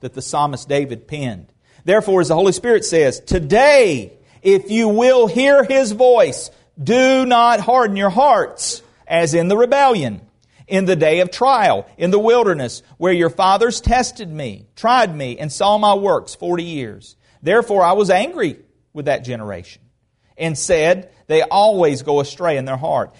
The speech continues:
and they have not known my ways.' So I swore in my wrath, 'They shall not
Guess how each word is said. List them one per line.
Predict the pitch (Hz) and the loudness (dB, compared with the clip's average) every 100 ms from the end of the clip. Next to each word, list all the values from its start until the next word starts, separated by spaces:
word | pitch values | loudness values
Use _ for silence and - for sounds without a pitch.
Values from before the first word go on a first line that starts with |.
| - | -14
and | 156 | -6
they | 156 | -4
have | 139 | -4
not | 147 175 - | -2 -2 -2
known | 165 165 165 | -4 -4 -2
my | 160 | -4
ways.' | 156 143 117 104 95 - - _ _ _ _ _ _ _ _ _ _ _ | -2 -4 -6 -8 -14 -20 -20 _ _ _ _ _ _ _ _ _ _ _
So | - 120 | -14 -10
I | 110 | -10
swore | - 131 135 | -10 -10 -8
in | |
my | 135 151 | -6 -4
wrath, | 165 127 98 - _ _ _ | -4 -6 -10 -20 _ _ _
'They | 110 110 | -14 -14
shall | - 113 104 | -12 -12 -10
not | 110 117 127 143 | -10 -8 -8 -10